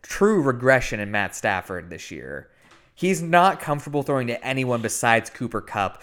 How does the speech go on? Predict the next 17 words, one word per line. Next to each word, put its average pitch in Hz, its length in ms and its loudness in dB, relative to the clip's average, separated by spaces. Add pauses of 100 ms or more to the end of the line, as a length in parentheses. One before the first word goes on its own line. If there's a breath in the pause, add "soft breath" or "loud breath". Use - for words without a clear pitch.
(120 loud breath)
So 165 240 4
maybe 147 540 0
this 170 200 0
will 151 100 2
be 127 200 2
a, - 20 4
s-, - 340 -6
a 143 80 -6
saving 135 380 -2
grace 110 320 -6
in 180 80 -6
that 180 160 0
way 185 200 2
where 147 160 0
he 123 120 -4
doesn't 120 320 -4
have 120 500 -2